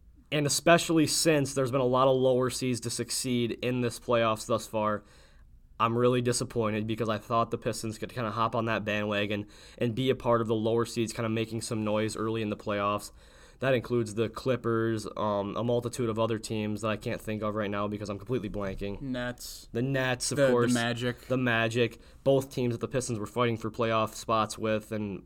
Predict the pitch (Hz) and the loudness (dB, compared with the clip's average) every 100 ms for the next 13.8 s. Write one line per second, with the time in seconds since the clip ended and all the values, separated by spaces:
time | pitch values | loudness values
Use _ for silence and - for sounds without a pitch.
0 | - 95 95 - 101 120 113 113 113 151 | -4 -4 -4 -8 -6 -2 0 0 0 4
1 | 175 139 135 135 117 120 117 110 104 117 | 4 4 2 0 0 0 0 0 -2 -4
2 | - 98 95 - - - - - - 107 | -4 -8 -10 -12 -18 -20 -20 -20 -18 -4
3 | 139 160 165 170 156 175 165 147 143 139 | 2 2 4 4 6 8 8 6 6 4
4 | 147 113 135 131 127 101 123 123 - 120 | 0 0 0 0 0 0 0 0 -4 -12
5 | - 107 123 123 113 110 110 131 131 131 | -10 -2 2 4 4 2 2 0 0 0
6 | 120 107 107 113 113 110 107 107 113 101 | 2 0 2 2 2 2 -2 -2 -4 -4
7 | 104 101 92 92 - - - - - - | -4 -6 -6 -8 -12 -20 -20 -20 -20 -20
8 | - 135 139 123 120 139 143 127 139 139 | -6 -4 -2 0 0 0 2 2 2 0
9 | 139 - 147 - - 120 117 123 120 127 | -2 -2 -6 -6 -8 -2 -2 -2 -4 -6
10 | 123 120 117 117 123 117 113 113 117 113 | -4 -2 -2 -4 -6 -4 -4 -4 -6 -6
11 | 120 113 104 107 110 120 120 127 127 131 | -8 -8 -8 -8 -6 -6 -4 -4 -4 -6
12 | - - - - - - 139 131 123 123 | -10 -20 -20 -20 -20 -4 0 2 0 0
13 | 160 208 - - 120 127 147 | 2 0 -2 -4 -2 0 -2